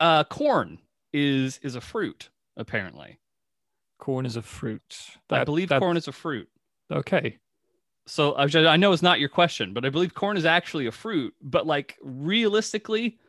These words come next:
Speaker 1: corn's a vegetable. Like, you wouldn't put corn in, like, a fruit salad. Uh, it's, for me, fruit and vegetables is, like, they go in specific dishes. Like, if you would make, like, a conventional salad with, say, like,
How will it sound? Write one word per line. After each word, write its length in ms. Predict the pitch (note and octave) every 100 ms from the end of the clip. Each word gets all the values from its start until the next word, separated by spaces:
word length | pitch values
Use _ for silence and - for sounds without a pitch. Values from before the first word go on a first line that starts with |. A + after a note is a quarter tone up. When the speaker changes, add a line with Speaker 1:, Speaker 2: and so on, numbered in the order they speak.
| _ _ _ -
Speaker 1:
corn's 260 | C4+ B3+
a 60 | E3
vegetable. 600 | G#2 G2 - G#2 C3+ D3+ _ _ _ _ _ _ _ _ -
Like, 160 | C3+ C3 _ -
you 220 | F3+ G#3
wouldn't 260 | A3+ E3+
put 300 | - D#3+ - _ _ _ -
corn 440 | - D3+ D3+ D#3+
in, 80 | C3
like, 160 | A#2 A2
a 80 | F#2+
fruit 320 | - C3+ -
salad. 500 | B2+ A#2+ C3+ D#3 - _ _ _ -
Uh, 360 | G#2+ A2 G#2 A2+ - D#3+ C#3+ - -
it's, 240 | D3+ C#3+ - - _ -
for 120 | F3+
me, 320 | F#3 B3+ B3
fruit 400 | F3+ - A3+ A#3+ -
and 100 | E3+
vegetables 460 | F3 F3 - D#3+ C#3
is, 100 | C3+
like, 120 | C#3
they 140 | D3+ D3
go 300 | D3 F3 E3
in 80 |
specific 500 | D3+ - C#3+ D3+ B2
dishes. 460 | A2+ B2 - F#2+ F#2+
Like, 180 | A2+ C#3+
if 140 | C3+
you 100 | F#3
would 160 | G#3 E3+
make, 180 | F3 E3
like, 200 | C#3+ C3
a 80 |
conventional 580 | B2 C3 C3 D3 - C3+
salad 460 | - - B2+ C3 A#2
with, 160 | A2
say, 240 | - C3 A#2
like, 320 | A2 G#2+